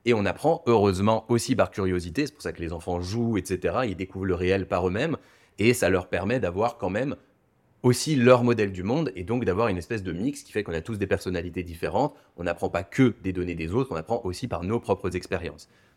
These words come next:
Donc on a une modalité, euh, certes mimétique, imitative, mais aussi une modalité curieuse. Et l'interaction de ces deux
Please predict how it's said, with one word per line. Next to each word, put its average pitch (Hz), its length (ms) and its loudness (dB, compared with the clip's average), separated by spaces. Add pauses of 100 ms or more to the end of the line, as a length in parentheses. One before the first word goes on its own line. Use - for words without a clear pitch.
(100)
Donc 104 200 -2
on 87 60 -4
a 87 60 -2
une 87 100 -2
modalité, 87 600 -6 (320)
euh, 69 140 -10 (560)
certes 107 360 0
mimétique, 101 600 -4 (380)
imitative, 101 520 -4
mais 90 60 -4
aussi 90 160 -6
une 101 60 -4
modalité 90 360 -4
curieuse. 98 460 -2 (280)
Et 101 100 0
l'interaction 101 540 0
de 104 60 -4
ces 87 160 -6
deux 117 260 -2